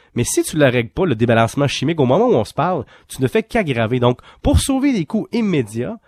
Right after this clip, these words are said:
ben, tu payes sur le long terme. Et tu nuis à la population en général. Alors, c'est, c'est, c'est une belle, c'est une beau discussion à avoir, mais on pourrait se dire peut-être qu'à l'uqam aussi pourrait payer à même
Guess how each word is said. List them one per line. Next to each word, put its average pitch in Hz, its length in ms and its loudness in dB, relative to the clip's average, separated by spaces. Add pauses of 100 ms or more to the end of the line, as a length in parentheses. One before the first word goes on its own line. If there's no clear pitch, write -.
(220)
ben, 135 120 4
tu - 160 -6
payes 214 240 0
sur 127 140 -6
le 120 100 2
long 110 220 -2
terme. 110 400 -10 (280)
Et 175 100 2
tu - 180 -4
nuis 135 240 2
à 151 40 0
la 104 120 -2
population 107 540 -4
en - 40 0
général. 107 460 -4
Alors, 113 200 -2
c'est, - 200 -20
c'est, - 220 -20
c'est - 120 -6
une 127 80 0
belle, 165 240 2
c'est - 80 0
une 139 60 0
beau 220 100 -2
discussion 196 320 -4
à 175 40 2
avoir, 143 200 2
mais 120 180 0 (340)
on 139 80 2
pourrait 180 180 2
se 143 60 0
dire 240 120 -2
peut-être 349 160 -4
qu'à 151 120 0
l'uqam 196 320 0
aussi 185 180 -2
pourrait 127 180 0
payer 135 280 -2
à 139 160 4
même 156 420 0